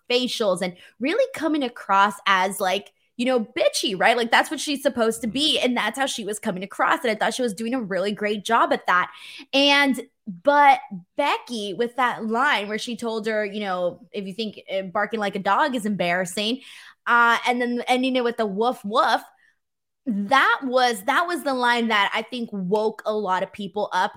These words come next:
that weren't probably feeling this segment. It was that line that really, I think, sparked people up going, "Okay, I'm listening. What's that that you were saying?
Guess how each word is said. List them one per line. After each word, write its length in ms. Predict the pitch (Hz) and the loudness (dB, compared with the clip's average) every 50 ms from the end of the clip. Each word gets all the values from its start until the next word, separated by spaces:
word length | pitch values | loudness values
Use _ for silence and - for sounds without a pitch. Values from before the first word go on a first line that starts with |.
| 202 | -6
that 320 | 185 185 208 - - - 190 | -4 -2 -2 -2 -2 -4 -8
weren't 480 | 180 190 208 202 208 202 190 - - | -8 -6 -4 -4 -2 -4 -4 -6 -10
probably 520 | - - - 190 180 190 190 180 190 185 175 | -8 -2 -2 0 0 0 -2 -2 -6 -8 -10
feeling 480 | - - 202 190 190 180 190 190 202 | -12 -12 -12 -10 -8 -6 -6 -6 -4
this 200 | 185 190 185 - | -4 -4 -6 -8
segment. 540 | - - 165 165 185 175 208 226 254 269 262 - | -6 -4 -4 -4 -2 -2 -2 -2 -2 -4 -2 -4
It 120 | 240 233 | -4 -2
was 200 | 233 226 202 160 175 185 | -2 -4 -6 -8 -8 -6
that 240 | 196 202 202 185 - | -4 -2 -2 -4 -4
line 340 | 202 202 190 190 185 190 190 | -6 -4 -4 -4 -4 -4 -4
that 140 | 180 160 110 180 | -4 -6 -6 -8
really, 540 | 170 180 196 208 196 202 196 190 196 190 - - | -8 -6 -4 -2 0 0 -2 -2 -2 -4 -4 -4
I 80 | 185 185 | -6 -6
think, 260 | - - 190 185 170 | -6 -10 -12 -12 -12
sparked 500 | - - - - 196 180 180 175 - - | -14 -16 -8 -4 -4 -4 -4 -4 -8 -12
people 260 | 220 185 - 190 180 | -14 -10 -6 -4 -4
up 180 | 165 180 180 - | -4 -6 -4 -4
going, 240 | 190 180 185 185 - - 214 | -2 -2 -2 -4 -4 -2 -2
"Okay, 400 | 269 269 269 269 226 220 214 208 - | -2 0 0 -2 0 0 0 0 -2
I'm 180 | - 240 247 240 | -4 -4 -4 -2
listening. 420 | 233 233 226 - - 226 220 220 | -4 -4 -4 -6 -6 -6 -4 -4
What's 200 | 220 226 233 - | -4 -6 -6 -4
that 180 | - 277 302 - | -4 -4 -2 -2
that 100 | - 302 | -2 -4
you 100 | 302 311 | -2 -2
were 120 | 311 320 | -4 -4
saying? 420 | 320 - - 320 311 320 320 311 | -6 -4 -4 -2 -2 0 -2 -2